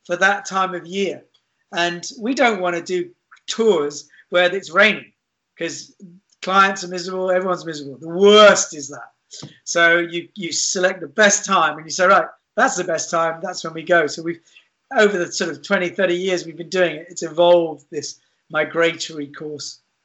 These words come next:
thing. So yeah, I live in Keswick, and we have a policy that I s-, try and stay here two weeks,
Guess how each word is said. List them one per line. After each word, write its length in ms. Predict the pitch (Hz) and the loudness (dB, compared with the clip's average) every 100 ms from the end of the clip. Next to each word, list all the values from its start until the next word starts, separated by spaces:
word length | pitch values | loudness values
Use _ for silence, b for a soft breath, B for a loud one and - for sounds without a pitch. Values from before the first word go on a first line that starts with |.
| - | -18
thing. 240 | 156 139 b b | -16 -18 b b
So 120 | - | 0
yeah, 220 | 196 214 | 6 8
I 180 | 190 202 | 8 6
live 400 | 196 208 202 202 - | 6 6 6 4 -10
in 180 | 175 | -14
Keswick, 400 | - 175 143 156 - _ _ _ - | -4 -4 -4 -12 -18 _ _ _ -6
and 360 | 180 170 165 233 | -4 -4 -8 -14
we 120 | 226 185 | -4 0
have 120 | 208 | 0
a 60 | 180 | -2
policy 400 | 202 185 175 180 | -4 -4 -4 -6
that 100 | 175 | -4
I 120 | 180 | -6
s-, 160 | - | -8
try 280 | - 208 202 | -6 0 0
and 120 | 190 170 | 0 -6
stay 460 | - 180 170 165 _ _ _ _ | -4 -2 -2 -4 _ _ _ _
here 260 | - 214 202 | -2 2 2
two 220 | 202 185 | 0 -6
weeks, 480 | 165 170 170 - - | -6 -8 -8 -14 -16